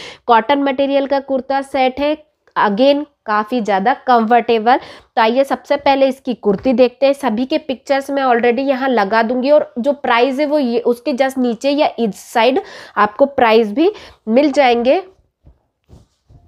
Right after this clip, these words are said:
कुछ इस तरह से जो है वो कुर्ती आएगी। स्लीव्स जो आएगी, थ्री फोर्थ स्लीव है। स्लीव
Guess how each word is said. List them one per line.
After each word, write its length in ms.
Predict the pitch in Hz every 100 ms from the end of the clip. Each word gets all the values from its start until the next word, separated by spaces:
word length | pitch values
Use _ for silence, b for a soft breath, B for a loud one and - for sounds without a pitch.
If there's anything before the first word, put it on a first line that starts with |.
| B B _ _ _ _
कुछ 160 | 269 277
इस 220 | 302 -
तरह 280 | 302 285 277
से 180 | 285 285
जो 160 | 294
है 180 | 277 285
वो 120 | 277
कुर्ती 480 | 285 - 202 - 269
आएगी। 560 | 269 262 233 269 285 269
स्लीव्स 560 | - 233 254 285 -
जो 140 | 247 302
आएगी, 300 | 277 240 277
थ्री 300 | 269 262 254
फोर्थ 340 | 277 269 277
स्लीव 500 | 269 - 233 269 254
है। 140 | 285 277
स्लीव 440 | - 240 262 269